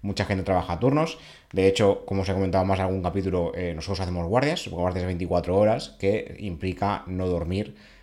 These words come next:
o al menos dormir mal. Yo por lo menos no suelo dormir en ninguna guardia bien,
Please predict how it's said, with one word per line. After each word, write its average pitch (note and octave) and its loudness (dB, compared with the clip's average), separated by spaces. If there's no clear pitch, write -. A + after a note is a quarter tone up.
o A#2+ 2
al F#2+ -4
menos G2+ 0
dormir F#2 -2
mal. E2 -6
Yo F2 -2
por F2+ -4
lo F2 -2
menos F#2 -2
no F2+ -2
suelo E2 -4
dormir F2 -2
en F2+ -4
ninguna E2 -4
guardia E2+ -4
bien, F2 -4